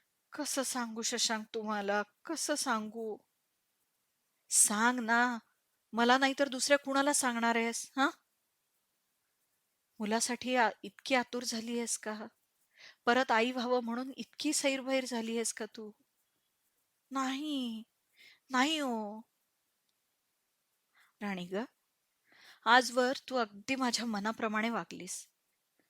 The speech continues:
माझा मूड सांभाळलास. मी म्हणालो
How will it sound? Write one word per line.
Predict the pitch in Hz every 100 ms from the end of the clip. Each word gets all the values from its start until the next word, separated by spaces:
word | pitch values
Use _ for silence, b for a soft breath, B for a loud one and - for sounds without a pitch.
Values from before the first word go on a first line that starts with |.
| _ 196
माझा | 190 202
मूड | 196 214 247
सांभाळलास. | - 190 175 175 180 175 - - _ _ _ _ _ _ b b -
मी | 277
म्हणालो | 269 247 254 254 277